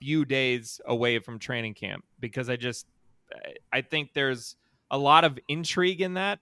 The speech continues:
And look, I, I know that the Spurs have been watching these guys.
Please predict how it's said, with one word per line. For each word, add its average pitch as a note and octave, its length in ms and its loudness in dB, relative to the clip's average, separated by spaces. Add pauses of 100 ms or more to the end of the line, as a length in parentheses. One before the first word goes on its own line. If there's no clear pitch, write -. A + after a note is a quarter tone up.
(140)
And D3+ 280 -2 (960)
look, B2 180 -2
I, C3 100 2
I C#3+ 120 4
know D3 200 2
that B2+ 180 -2 (200)
the B2 120 -10
Spurs A#2 340 -4
have A2+ 80 -10
been A#2 120 -4
watching A2+ 420 0
these G#2+ 180 -8
guys. G#2+ 460 -6